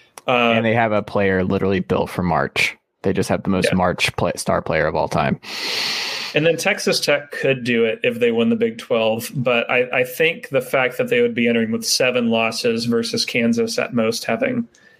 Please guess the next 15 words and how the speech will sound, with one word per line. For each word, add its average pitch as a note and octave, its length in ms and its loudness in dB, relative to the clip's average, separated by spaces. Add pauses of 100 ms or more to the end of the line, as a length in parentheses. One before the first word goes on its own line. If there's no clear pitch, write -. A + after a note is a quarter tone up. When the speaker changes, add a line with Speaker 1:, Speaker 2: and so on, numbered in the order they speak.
(120)
Speaker 1:
you B2 80 0
know, G#2+ 280 0 (360)
seven, - 420 -2
six - 340 0
or A#2 60 2
seven A2 340 -2
in A2 80 0
that A2 200 -2
case, A2 440 -2
or A2+ 260 4
Kentucky, A#2+ 540 0
for A2+ 160 -2
example, A#2 380 0
having A#2 280 2
six, - 640 -2